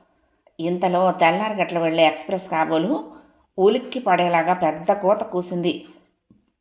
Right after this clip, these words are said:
మహావేగంతో పోయే ఆ రైలును చూడాలనిపించింది. భయం వల్ల పడుకునేటప్పుడు వేసిన కిటికీ తలుపులు తెరిచాను. గట్టిగా కూస్తూ చీకటిని చీల్చుకుంటూ విపరీతమైన వేగంతో పోతోంది రైలు.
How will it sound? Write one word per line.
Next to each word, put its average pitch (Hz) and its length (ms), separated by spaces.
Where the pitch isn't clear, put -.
మహావేగంతో 226 760
పోయే 208 300
ఆ 180 160
రైలును 202 460
చూడాలనిపించింది. 208 800
భయం 185 400
వల్ల 180 240
పడుకునేటప్పుడు 202 680
వేసిన 170 280
కిటికీ 175 340
తలుపులు 185 320
తెరిచాను. 175 500
గట్టిగా 180 520
కూస్తూ 175 440
చీకటిని 202 540
చీల్చుకుంటూ 175 680
విపరీతమైన 175 600
వేగంతో 202 460
పోతోంది 185 480
రైలు. 175 340